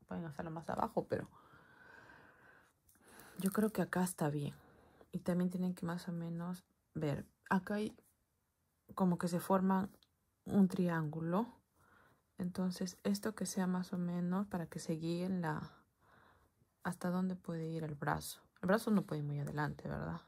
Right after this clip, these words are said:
Así que todo es cuestión de criterio en esta parte. Entonces,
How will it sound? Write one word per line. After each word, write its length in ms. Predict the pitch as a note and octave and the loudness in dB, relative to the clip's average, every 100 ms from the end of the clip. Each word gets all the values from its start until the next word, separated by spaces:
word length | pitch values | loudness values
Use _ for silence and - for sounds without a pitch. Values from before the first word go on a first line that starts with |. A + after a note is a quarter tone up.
| _ _ - - - _ _ - | _ _ -20 -20 -20 _ _ -10
Así 260 | E3 - | -8 -8
que 140 | E3+ E3+ | -8 -8
todo 380 | - F#3 F3+ F3 | -4 -2 -2 -6
es 120 | - | -8
cuestión 420 | D3+ - E3+ E3+ | -14 -8 -6 -4
de 160 | E3+ E3+ | -6 -8
criterio 640 | E3+ D3+ - D3+ D#3 D3+ | -12 -14 -6 -4 -2 -6
en 140 | D3+ | -6
esta 200 | D#3 - | -8 -10
parte. 440 | - - - - - - _ _ - - _ _ _ _ _ _ _ _ _ _ _ _ _ _ _ | -6 -6 -6 -12 -20 -20 _ _ -20 -20 _ _ _ _ _ _ _ _ _ _ _ _ _ _ _
Entonces, 500 | - E3+ E3 E3 E3 | -4 -4 -4 -6 -10